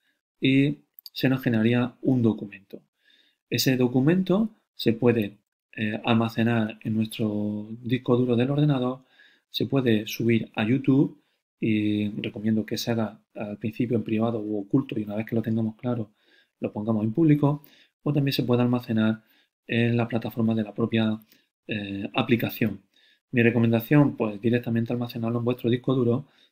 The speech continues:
y cuando tengáis claro dónde queréis subirlo, eh, eh, alojarlo en el lugar que consideréis oportuno.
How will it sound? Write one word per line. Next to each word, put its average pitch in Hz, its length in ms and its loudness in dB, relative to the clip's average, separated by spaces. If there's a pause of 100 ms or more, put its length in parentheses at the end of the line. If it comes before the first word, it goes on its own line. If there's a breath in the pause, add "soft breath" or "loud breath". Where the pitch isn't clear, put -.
(160)
y 127 100 0
cuando 120 200 2
tengáis 117 340 -2
claro 117 240 -2
dónde 113 240 0
queréis 120 240 -2
subirlo, 113 520 0 (500)
eh, 101 360 -4 (160)
eh, 101 160 -8 (100)
alojarlo 110 720 0 (340)
en 110 140 -4
el 104 100 -2
lugar 110 440 0
que 113 160 -2
consideréis 107 480 -8
oportuno. 107 340 -16